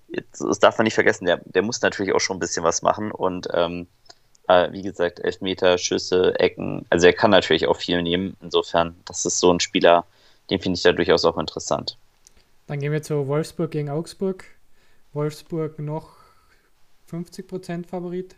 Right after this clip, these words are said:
Speaker 2: in etwa.
Speaker 1: Mhm.
Speaker 2: Droppt aber stark auf Augsburg. Also geht relativ stark auf Augsburg.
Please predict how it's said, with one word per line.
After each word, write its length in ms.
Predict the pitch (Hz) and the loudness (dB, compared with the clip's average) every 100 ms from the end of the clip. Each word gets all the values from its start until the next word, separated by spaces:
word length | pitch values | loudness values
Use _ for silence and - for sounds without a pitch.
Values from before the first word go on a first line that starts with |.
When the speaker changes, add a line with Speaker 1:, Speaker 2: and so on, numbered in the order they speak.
| _ | _
Speaker 2:
in 80 | 175 | -12
etwa. 320 | 175 190 185 - | -10 -10 -10 -10
Speaker 1:
Mhm. 360 | 113 110 127 135 - | -6 -2 -2 -2 -6
Speaker 2:
Droppt 200 | 156 151 165 | -6 -4 -2
aber 180 | 147 | -4
stark 360 | 139 - 143 160 | -6 -4 -4 -4
auf 140 | 151 | -8
Augsburg. 580 | 156 156 - 175 165 - - - _ - _ _ _ _ 151 | -6 -10 -8 -8 -8 -10 -20 -20 _ -20 _ _ _ _ -12
Also 260 | 131 135 | -8 -8
geht 300 | 131 139 - - - - - | -6 -8 -10 -20 -20 -20 -10
relativ 320 | 143 135 143 | -8 -8 -12
stark 260 | - 135 135 | -10 -10 -10
auf 120 | 143 | -10
Augsburg. 480 | 143 - - 151 | -12 -12 -12 -12